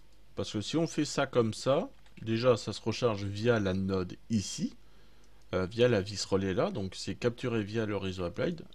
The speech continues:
qui permet de recharger la baguette. Donc ça, on peut le faire. Euh, on,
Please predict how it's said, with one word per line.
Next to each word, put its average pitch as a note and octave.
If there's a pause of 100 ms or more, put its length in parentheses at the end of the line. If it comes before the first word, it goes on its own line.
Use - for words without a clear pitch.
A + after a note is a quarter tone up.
(100)
qui -
permet G2+
de G2
recharger G#2
la F#2
baguette. F2 (560)
Donc F#2+
ça, B2+ (180)
on G2
peut F#2+
le F#2
faire. D4 (1500)
Euh, G1+ (2250)
on, G2